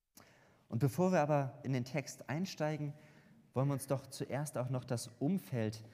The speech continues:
der Gemeinde anschauen und über die Entstehung der Gemeinde in Philippi kurz nachdenken. Denn diese Gemeinde in Philippi, dass es diese Gemeinde damals überhaupt gab, das ist ein Wunder.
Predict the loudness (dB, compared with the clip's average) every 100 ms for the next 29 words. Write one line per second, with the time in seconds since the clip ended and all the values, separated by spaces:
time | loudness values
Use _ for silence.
0 | -20 -20 _ -2 0 2 2 2 0 -2
1 | -2 -4 -4 -2 -2 -2 -4 -6 -4 -2
2 | 0 -2 -4 -4 -6 -2 2 2 0 -2
3 | 0 0 0 -2 -4 -6 -4 -2 -2 -6
4 | -4 -4 -4 -12 -18 -20 _ -4 -2 -2
5 | -6 -10 -10 -8 -10 -16 -20 _ _ _
6 | _ _ -20 -20 _ _ _ 0 0 2
7 | 2 2 0 -2 -2 -2 0 0 0 -2
8 | -2 -2 0 0 0 0 0 0 -2 -4
9 | -12 -10 0 2 4 2 -2 -6 -4 -4
10 | -4 -6 -2 -2 -4 -8 -18 -20 _ -6
11 | -2 0 0 0 -2 -6